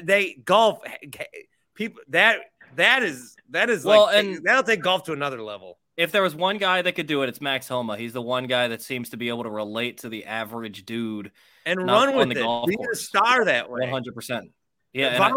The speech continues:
Speaker 2: he's
Speaker 1: Volunteer to be mic'd up every tournament.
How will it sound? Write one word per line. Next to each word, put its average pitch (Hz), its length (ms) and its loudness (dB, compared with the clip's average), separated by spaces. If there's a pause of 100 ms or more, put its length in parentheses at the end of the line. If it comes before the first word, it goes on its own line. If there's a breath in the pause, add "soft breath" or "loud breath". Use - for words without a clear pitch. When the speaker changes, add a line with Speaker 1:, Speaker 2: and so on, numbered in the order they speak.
Speaker 2:
he's 170 180 -2
Speaker 1:
Volunteer 240 360 4
to 143 60 -10
be 160 200 0
mic'd 143 320 0
up 120 200 -4
every 214 260 -2
tournament. 214 500 -6